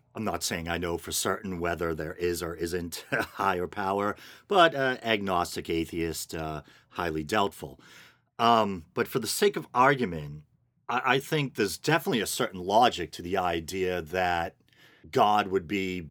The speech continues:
beyond matter and physical, sexual characteristics like sex or gender. And then strangely enough, I think that could lead into a discussion of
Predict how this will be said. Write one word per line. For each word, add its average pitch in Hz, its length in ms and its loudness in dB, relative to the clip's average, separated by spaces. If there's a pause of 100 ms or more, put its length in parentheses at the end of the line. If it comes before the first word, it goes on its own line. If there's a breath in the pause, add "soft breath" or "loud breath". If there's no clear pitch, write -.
(100)
beyond 90 880 -2
matter 85 840 -4 (580 soft breath)
and 85 720 -4 (440)
physical, 104 580 -2
sexual 92 800 -2 (400)
characteristics 95 920 0
like 76 260 -10
sex - 440 -4
or 73 120 -10
gender. 87 640 -4 (540 soft breath)
And 147 80 2
then 135 100 4
strangely 120 540 2
enough, 104 280 2
I 101 80 -4
think 92 200 -8
that 92 220 2
could 85 180 -6
lead 87 420 -6
into 82 880 -4 (460)
a 107 80 -6
discussion 95 640 0
of 80 480 -4